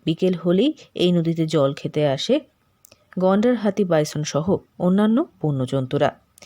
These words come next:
সন্ধেবেলায় চিলাপাতা পয়েন্টের সামনে উপভোগ করতে পারবেন রাভা বস্তির মহিলাদের সাংস্কৃতিক নৃত্য অনুষ্ঠান।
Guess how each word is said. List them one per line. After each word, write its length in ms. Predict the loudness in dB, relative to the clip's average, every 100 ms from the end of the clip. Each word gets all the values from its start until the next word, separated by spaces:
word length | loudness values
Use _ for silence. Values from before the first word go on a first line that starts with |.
| -20 -20 _
সন্ধেবেলায় 760 | -2 0 2 0 2 2 4 2
চিলাপাতা 600 | 0 0 0 0 0 0 0
পয়েন্টের 480 | 0 0 0 -4 -6 -6
সামনে 380 | -2 -2 0 -2
উপভোগ 340 | -2 -6 -10 -4
করতে 260 | -4 -4
পারবেন 340 | 0 0 2 0
রাভা 320 | 2 2 0 -2
বস্তির 380 | -2 -2 0 0
মহিলাদের 440 | 0 0 0 -2
সাংস্কৃতিক 600 | -4 -6 -6 -8 -8 -4
নৃত্য 240 | -4 -6 -8
অনুষ্ঠান। 420 | -10 -12 -10 -8